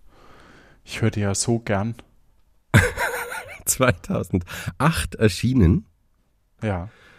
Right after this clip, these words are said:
Speaker 2: F-, äh, es war ein Album von Karg, ähm, ein deutscher Black Metal Act.
Speaker 1: Ja, genau.
Speaker 2: Auch noch nie, noch nie
Speaker 1: Das
Speaker 2: genau.
Speaker 1: ist
Speaker 2: Hat's
Speaker 1: zu
Speaker 2: de-
Speaker 1: düster für die beiden.
Speaker 2: Ja.
Speaker 1: Die wollen ein bisschen eine
Speaker 2: <laughs>
Speaker 1: Gaudi machen,
Speaker 2: Gen-,
Speaker 1: weißt du?
Speaker 2: genau.
Speaker 1: Die,
Speaker 2: Genau.
Speaker 1: die haben Spaß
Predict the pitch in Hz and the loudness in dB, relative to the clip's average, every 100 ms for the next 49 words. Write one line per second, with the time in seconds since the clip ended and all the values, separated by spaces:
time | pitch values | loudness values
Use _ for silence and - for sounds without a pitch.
0 | _ _ _ _ _ - - - - 98 | _ _ _ _ _ -14 -12 -12 -4 2
1 | 85 76 73 82 73 101 - - 80 87 | 4 2 -2 -4 -2 -2 0 0 2 2
2 | 113 - 95 101 117 - - 160 170 110 | 0 2 2 2 0 -10 -4 2 2 2
3 | 85 - - - 95 90 82 78 82 85 | -2 -6 -10 -6 2 6 6 4 2 2
4 | 87 87 85 87 82 110 - 95 90 - | 6 6 6 4 2 2 2 2 2 0
5 | 85 - - - - - 55 - - - | 0 0 -2 -4 -6 -10 -12 -12 -18 -20
6 | _ - - - 113 104 101 - 92 87 | _ -16 -14 -4 0 0 0 -2 -4 -2
7 | 92 65 71 71 71 78 - _ - 67 | -2 -4 -4 -4 -4 -6 -12 _ -12 -6
8 | 71 78 90 117 113 123 135 107 101 110 | -2 4 6 6 6 2 4 4 4 -2
9 | 139 - 107 - 101 95 - 85 104 92 | -4 -2 -4 -4 -6 -6 -4 0 4 4
10 | 82 85 85 101 98 87 95 131 151 135 | 6 4 4 4 4 4 4 4 4 2
11 | 113 107 160 135 101 90 127 170 170 131 | 2 2 2 0 -4 -4 -6 0 2 4
12 | - 214 214 175 - 135 - _ _ - | 2 0 0 2 0 0 -2 _ _ -20
13 | - - - 139 98 156 170 175 160 - | -20 -12 -4 -2 0 0 -2 -2 -6 -6
14 | - 101 - - | -2 -2 -2 -8